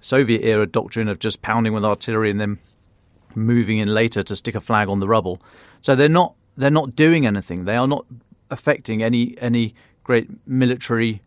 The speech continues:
breakthrough or, or plan. They are just doing what they can, which is senseless shelling with, with, with, with no purpose to it, and moving some kit around, announcing they've moved some aircraft about. So,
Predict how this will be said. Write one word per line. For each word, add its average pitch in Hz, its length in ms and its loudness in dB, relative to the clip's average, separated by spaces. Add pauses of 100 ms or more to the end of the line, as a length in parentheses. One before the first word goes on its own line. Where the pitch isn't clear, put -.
(520)
breakthrough 113 760 0
or, 117 400 2 (420)
or 131 160 0
plan. 131 560 -2 (140)
They 120 160 0
are 117 80 2
just 113 200 -8
doing 127 260 2
what 117 200 -2
they 123 160 0
can, 113 400 0
which - 160 -8
is 101 140 -4
senseless 107 460 -4
shelling 104 380 0
with, 98 160 -4
with, 98 460 -8
with, 101 260 -10
with 92 120 -10
no 107 160 0
purpose 107 420 -6
to 104 140 -4
it, 95 160 -4 (340)
and 113 140 0
moving 127 260 4
some 120 160 -6
kit 120 140 -2
around, 117 240 2
announcing 123 480 0
they've 113 180 0
moved 120 240 0
some 127 120 -4
aircraft 147 380 -6
about. 82 220 -10
So, 139 120 2